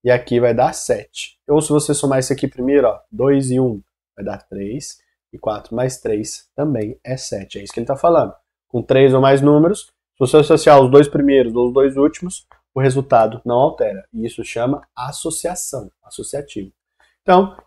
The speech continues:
isso daqui são as propriedades. Associação, você tá associando de dois em dois.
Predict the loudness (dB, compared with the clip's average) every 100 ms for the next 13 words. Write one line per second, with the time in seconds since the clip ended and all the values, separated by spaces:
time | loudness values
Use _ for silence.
0 | -6 -4 -2 -4 -2 -4 -4 -2 0 2
1 | 2 0 -10 -4 -2 -2 -4 -4 0 0
2 | 2 0 0 -2 -4 -4 -4 -2 0 0
3 | 0 2 2 2 4 2 0 -14